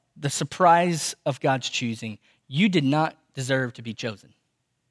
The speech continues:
You did not deserve to be called by God to be his son or his daughter, but he did.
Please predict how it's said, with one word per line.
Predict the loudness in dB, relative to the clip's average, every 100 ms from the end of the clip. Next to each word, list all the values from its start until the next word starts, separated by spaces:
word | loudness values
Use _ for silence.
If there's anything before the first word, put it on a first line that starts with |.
| _ _ _ _ _
You | -6
did | -2 0
not | 0 0
deserve | -6 -8 -8 -8
to | -12
be | -12
called | -6 -2 -2 -4
by | -8 -10
God | -8 -10 -10
to | -16
be | -14 -12
his | -10
son | -8 -6 -8
or | -10 -14
his | -14 -20
daughter, | -16 -14 -16 -20 _ _ _ _ _ _ _
but | -6 -4
he | -2
did. | -4 -6 -10